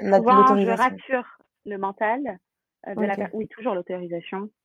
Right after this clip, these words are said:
Speaker 2: heu, ça, c'est sûr. Heu, je ne fais pas de lecture d'âme sur une personne qui m'a pas demandé une lecture d'âme. C'est-à-dire que toi,
Speaker 1: Ok.
Speaker 2: Amel, tu pourrais pas me dire : « J'ai envie de faire une lecture d'âme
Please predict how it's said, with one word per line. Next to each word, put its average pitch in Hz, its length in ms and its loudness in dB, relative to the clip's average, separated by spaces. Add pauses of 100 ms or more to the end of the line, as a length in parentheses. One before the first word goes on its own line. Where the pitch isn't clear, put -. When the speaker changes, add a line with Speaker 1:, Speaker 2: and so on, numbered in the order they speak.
(120)
Speaker 2:
heu, 160 260 -8
ça, 190 140 -4
c'est - 120 -10
sûr. 208 400 -2
Heu, 190 100 -2
je 175 80 -4
ne 175 80 -4
fais 180 120 -6
pas 202 140 0
de 180 80 -4
lecture 180 420 -4
d'âme 202 240 2
sur - 160 -10
une 165 120 -8
personne 196 420 -6
qui 180 60 -10
m'a 165 120 -2
pas 190 120 0
demandé 185 260 -6
une 185 120 -8
lecture 185 260 -6
d'âme. 165 240 0
C'est-à-dire 170 260 -2
que - 60 -2 (100)
toi, 196 260 6
Speaker 1:
Ok. 196 120 0
Speaker 2:
Amel, 202 380 0 (480)
tu 185 80 -14
pourrais 185 240 4
pas 190 140 2
me 196 80 -6
dire : « 240 300 -2
J'ai 214 140 -4
envie 311 180 2
de - 100 -20
faire 330 80 4
une 302 180 0
lecture 285 320 -4
d'âme 311 300 0